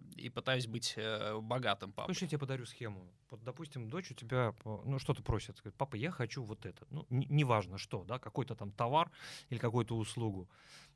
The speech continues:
Speaker 2: И ты говоришь: «За месяц разберёшься, что такое индекс Р Т С?» Получишь. Не хочешь её провести по тому же пути, по которому прошёл ты?
Speaker 1: Но у меня ребёнок, э, одно время, м, когда ей было лет десять, э, она играла в сотрудника,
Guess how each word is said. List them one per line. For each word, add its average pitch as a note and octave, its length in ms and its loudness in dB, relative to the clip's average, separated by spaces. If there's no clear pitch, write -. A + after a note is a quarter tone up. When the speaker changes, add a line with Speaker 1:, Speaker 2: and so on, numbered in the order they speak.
Speaker 2:
И B2+ 80 -4
ты C#3 140 0
говоришь: A#2+ 440 0
«За B2+ 200 4
месяц - 460 2
разберёшься, C3+ 560 2
что - 120 -8
такое A2 340 0
индекс G2+ 280 -2
Р G2 120 -6
Т F#2+ 260 -4
С?» - 160 -14
Получишь. A#2+ 640 4
Не B2 160 4
хочешь C#4+ 340 2
её C3+ 160 4
провести C3 420 4
по B2 140 -4
тому C3 240 4
же G#2+ 80 2
пути, B2 220 0
по F3+ 80 0
которому A2+ 380 0
прошёл A2+ 380 0
ты? G2+ 200 -6
Speaker 1:
Но A2 120 -10
у A2+ 40 -6
меня E3 120 4
ребёнок, E3 400 2
э, A#2 460 6
одно A#2 180 0
время, C3 280 2
м, G#2 180 -4
когда A2 260 -6
ей A2 80 -2
было A2 240 -4
лет A2 180 -6
десять, C#3+ 380 -2
э, - 60 -8
она A#2 180 2
играла B2+ 260 2
в - 60 -6
сотрудника, A2+ 540 -2